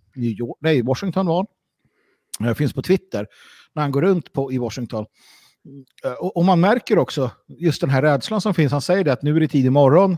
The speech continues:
jag är ute och går, eh, utan, utan så här, eh, maskering då, munskydd. Han sa det, "Jag skulle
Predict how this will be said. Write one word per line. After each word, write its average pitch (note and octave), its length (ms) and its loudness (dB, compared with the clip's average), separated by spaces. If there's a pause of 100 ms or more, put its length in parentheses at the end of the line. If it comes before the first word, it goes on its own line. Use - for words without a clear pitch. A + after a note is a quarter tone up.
jag A#2 340 -6
är C#3+ 60 2
ute C#3 120 -4
och B2+ 80 -6
går, F#3 300 0 (600)
eh, C3 200 0
utan, A#2+ 800 -4
utan B2 520 -4
så B2 120 -4
här, A2 140 -2
eh, G#2+ 160 -6 (160)
maskering B2+ 560 -2
då, G2+ 80 0
munskydd. A#2+ 440 0
Han A#2+ 100 0
sa C3+ 100 -2
det, A#2+ 60 0
"Jag A#2+ 80 -2
skulle D3 140 -2